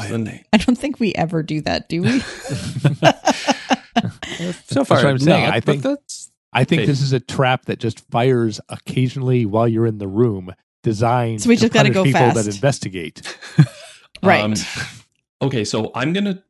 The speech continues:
Speaker 2: go into the next room, and I'm gonna try and, like, stay, uh, along the, the edge of the, the, the wall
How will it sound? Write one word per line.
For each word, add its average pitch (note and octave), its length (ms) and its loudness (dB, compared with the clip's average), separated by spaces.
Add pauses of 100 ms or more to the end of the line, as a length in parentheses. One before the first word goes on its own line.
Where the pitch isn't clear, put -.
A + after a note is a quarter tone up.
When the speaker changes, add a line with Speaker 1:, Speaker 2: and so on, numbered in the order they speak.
(180)
Speaker 2:
go A#2+ 180 0
into G#2 680 -2 (1400)
the A2 100 -2
next G#2 360 -6
room, F#2 500 -4
and G#2+ 100 -4
I'm G#2+ 80 -2
gonna C3+ 160 0
try B2 260 -6
and, A#2 100 -2
like, G2+ 200 -6 (360)
stay, G#2+ 500 -4
uh, F#2+ 160 -8 (180)
along G#2+ 480 -4
the, G2 360 -4
the A2 240 -6
edge G#2+ 240 -4
of G#2+ 160 -6
the, F#2 420 -6
the, - 140 -12 (340)
the G#2 80 -10
wall F2+ 640 -6